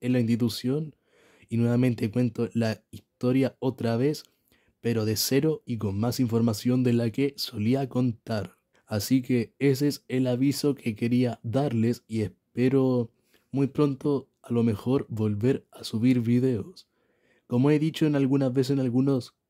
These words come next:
comentarios, no estoy seguro cuándo volveré al canal,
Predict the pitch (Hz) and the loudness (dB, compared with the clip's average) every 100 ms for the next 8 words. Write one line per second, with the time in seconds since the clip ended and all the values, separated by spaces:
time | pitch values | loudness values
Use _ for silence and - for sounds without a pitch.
0 | _ - 110 131 - 131 123 101 98 90 | _ -2 0 0 0 -2 0 0 -4 -6
1 | _ _ _ _ - 120 131 127 143 135 | _ _ _ _ -2 2 2 0 -2 -2
2 | - 127 120 131 135 131 - - 107 123 | 0 2 2 4 2 0 -4 -6 -2 0
3 | 127 120 117 107 107 101 107 123 123 107 | 2 2 0 0 -2 -2 0 0 0 -2
4 | 117 120 135 143 | -2 0 2 0